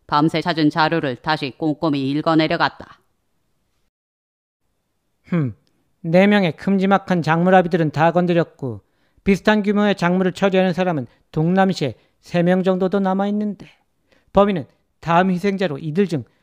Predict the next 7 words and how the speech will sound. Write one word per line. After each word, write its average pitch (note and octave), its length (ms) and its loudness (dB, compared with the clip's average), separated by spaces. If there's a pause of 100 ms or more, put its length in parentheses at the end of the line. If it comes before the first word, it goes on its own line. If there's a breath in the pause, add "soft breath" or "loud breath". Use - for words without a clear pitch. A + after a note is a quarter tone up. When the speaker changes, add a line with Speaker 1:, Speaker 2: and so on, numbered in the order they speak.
(180)
Speaker 2:
누구를 D3 440 -2
가장 G#3 320 -2
먼저 F3+ 360 -2
선택할까? D#3 880 -10 (2500)
Speaker 1:
소파에 D#3+ 520 -2
기대앉은 D#3 600 0
강산은 D3+ 540 0